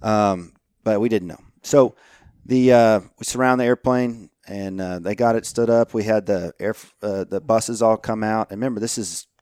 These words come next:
Qatar in, uh, July.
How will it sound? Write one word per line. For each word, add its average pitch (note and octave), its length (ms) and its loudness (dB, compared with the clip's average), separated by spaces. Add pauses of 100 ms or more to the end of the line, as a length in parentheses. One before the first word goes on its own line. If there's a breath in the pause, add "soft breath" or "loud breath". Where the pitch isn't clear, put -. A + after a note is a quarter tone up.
Qatar G#2 680 -2 (680 soft breath)
in, F#2 340 -12
uh, E2+ 200 -10 (120)
July. G2 440 -4